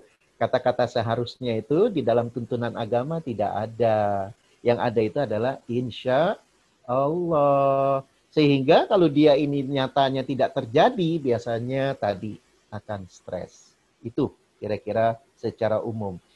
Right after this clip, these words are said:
Jadi kalau ditanya, kenapa kita cemas? Kenapa kita takut? Kenapa kita khawatir? Karena tadi kita punya ekspektasi, harapan, tetapi faktanya tidak demikian. Apabila gap ini tidak diisi dengan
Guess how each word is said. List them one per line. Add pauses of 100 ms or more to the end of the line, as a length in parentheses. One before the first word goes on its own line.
(140)
Jadi
kalau
ditanya, (240)
kenapa
kita
cemas? (240)
Kenapa
kita
takut? (520)
Kenapa
kita
khawatir? (400)
Karena
tadi
kita
punya
ekspektasi,
harapan, (400)
tetapi
faktanya
tidak
demikian.
Apabila
gap
ini
tidak
diisi
dengan